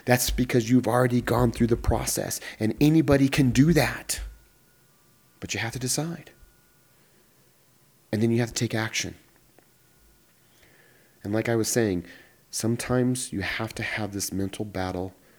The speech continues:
every minute. Maybe it's every second.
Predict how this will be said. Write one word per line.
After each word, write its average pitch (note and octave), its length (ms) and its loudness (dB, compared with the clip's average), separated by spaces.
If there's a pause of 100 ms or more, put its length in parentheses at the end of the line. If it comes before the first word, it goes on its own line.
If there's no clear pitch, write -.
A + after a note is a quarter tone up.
(880)
every G2+ 480 -4 (160)
minute. F2+ 800 -6 (500)
Maybe G#2 300 0
it's - 240 -4
every G#2 480 -4 (840)
second. - 840 -6